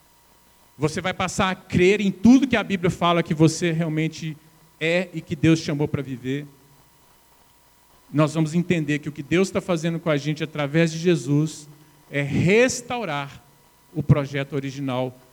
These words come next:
que fomos feitos à imagem e semelhança de Deus. Que você possa fazer desse momento, a partir de agora, querido, já começar o seu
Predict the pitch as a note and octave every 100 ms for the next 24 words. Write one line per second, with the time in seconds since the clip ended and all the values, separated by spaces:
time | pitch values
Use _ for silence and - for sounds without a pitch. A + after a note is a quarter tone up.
0 | _ _ - - - F3 G3 F#3 - -
1 | D3 D3 D3 - - C3+ C3 C3 C#3+ C3+
2 | C3+ - D3+ C#3+ A2+ A#2 A#2 A#2 A#2 A2
3 | G#2 - - - _ _ _ _ _ _
4 | _ _ _ _ _ _ _ _ _ C3+
5 | D3+ C#3+ E3 - D#3 D#3 - D#3+ C#3+ -
6 | _ _ - F3 D3 C3+ F3 E3+ F3+ F#3
7 | - F#3+ D#3+ A#2 - _ E3+ D3 F3+ E3+
8 | F3 A3+ B3 A#3+ F#3+ F#3 E3 G3+ F#3+ G#3
9 | D3 D3 D3 C#3+ A#2+ A#2 - _ _ _
10 | _ _ - A#2 F3 - A3 G#3 F#3 -
11 | - A3+ A3+ - G#3+ G#3+ G3+ C3